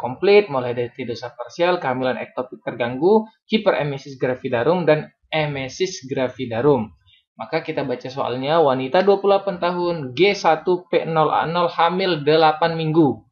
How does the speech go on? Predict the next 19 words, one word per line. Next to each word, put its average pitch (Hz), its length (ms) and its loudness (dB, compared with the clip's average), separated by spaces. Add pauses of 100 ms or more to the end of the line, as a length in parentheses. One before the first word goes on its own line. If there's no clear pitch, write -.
(320)
Datang 220 380 2
dengan 185 240 -4
keluhan 131 480 -2
mual 190 320 2
muntah 151 320 -2
hebat. 135 400 0 (400)
Pasien 254 320 4
merasa 190 560 2
perutnya 214 800 4
lebih 156 560 0
besar 151 320 2
dibandingkan 151 800 0
dengan 147 400 -4
teman-temannya 131 800 -2 (880)
yang 233 240 6
memiliki 151 560 -2
usia 156 240 -6
kehamilan 120 480 -6
serupa. 196 640 0